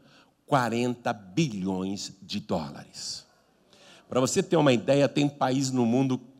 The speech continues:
que trabalha o ano inteiro e não fatura isso. Tem muitos países no mundo que o produto interno bruto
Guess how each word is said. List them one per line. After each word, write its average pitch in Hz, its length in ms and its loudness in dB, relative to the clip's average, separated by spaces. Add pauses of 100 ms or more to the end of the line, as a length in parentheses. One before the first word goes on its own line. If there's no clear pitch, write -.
(160)
que - 120 -4
trabalha 127 480 0
o 131 40 0
ano 139 80 0
inteiro 127 360 -2
e 131 40 -2
não 127 120 -4
fatura 120 460 -8
isso. - 460 -14 (1600)
Tem 127 140 0
muitos 151 680 2
países 123 560 -4
no 113 100 -6
mundo 98 560 -6 (520)
que 123 120 -2
o - 20 4
produto 127 440 0
interno 117 520 -2
bruto 110 600 -2